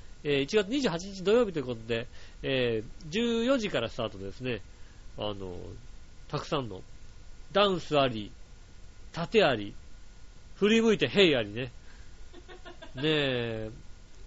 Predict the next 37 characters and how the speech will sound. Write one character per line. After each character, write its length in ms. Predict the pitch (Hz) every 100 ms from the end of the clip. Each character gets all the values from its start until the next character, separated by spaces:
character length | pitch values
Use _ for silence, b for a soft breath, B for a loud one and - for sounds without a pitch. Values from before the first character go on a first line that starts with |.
| -
い 100 | 196
ろ 140 | 196 185
ん 60 |
な、 200 | 165 131 - - - - -
ね 260 | 147 135 113
え、 40 |
こ 100 | 120
と 80 | 123
が 60 |
あ 40 | 123
り 60 |
ま 100 | 139
す 120 | 131 120
ん 40 |
で 60 | 110
で 60 |
す 80 | -
ね。 120 | 117
ぜ 140 | 110 143
ひ 80 | 120
と 100 | 110
も、 220 | 95 92 - - - - - - - - - - - - -
来 60 | -
て 180 | 123
み 140 | 101 113
て 100 | 113
い 100 | 95
た 100 | 117
だ 80 | 110
け 80 |
た 140 | - 110
ら 60 |
な 100 | 104
と。 160 | 95 98 - - - - - - - - - -
そ 80 |
う 40 |
か、 80 | 180